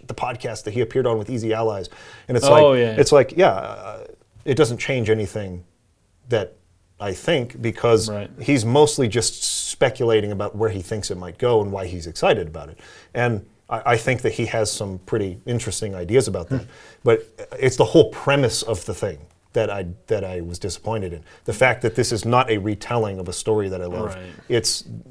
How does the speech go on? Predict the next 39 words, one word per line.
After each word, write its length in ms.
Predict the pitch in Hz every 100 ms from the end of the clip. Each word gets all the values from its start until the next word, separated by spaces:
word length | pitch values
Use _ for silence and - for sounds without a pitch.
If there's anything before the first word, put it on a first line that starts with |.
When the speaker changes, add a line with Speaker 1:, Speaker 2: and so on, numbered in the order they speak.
| 127
Speaker 1:
it's 320 | 107 - -
made 380 | 117 117 95 -
purposefully 640 | 127 123 110 - 98 90
to 160 | - 98
change 320 | - 104 85
it 160 | 76 _ _ _ -
and 200 | 107 101
Speaker 2:
Yeah. 140 | 90
Speaker 1:
make 320 | 98 107 110
it 60 | 107
into 220 | 98 92
some 200 | 87 92
kind 220 | 90 87
of 160 | 85 87 -
sequel, 500 | - 226 - - -
right? 140 | - 135
Speaker 2:
And 120 | 127
instead 380 | 123 120 165 147
of 80 | 131
just 220 | 131 -
changing 380 | 151 135 120 113
the 120 | 120
ending, 540 | 175 147 120 110 113 - -
this 220 | 131 151
is 100 | 156
right 160 | 123 117
from 140 | -
the 60 | 107
beginning. 380 | 98 107 107 104
This 160 | 127
is 100 | 139
from, 200 | - 131
like, 440 | 120 110 104 104 -
this 300 | 143 123 120
is 100 | 113
from, 400 | - 120 110 107
um, 380 | 107 104 95 101
early 300 | 120 110 104
on 280 | 101 98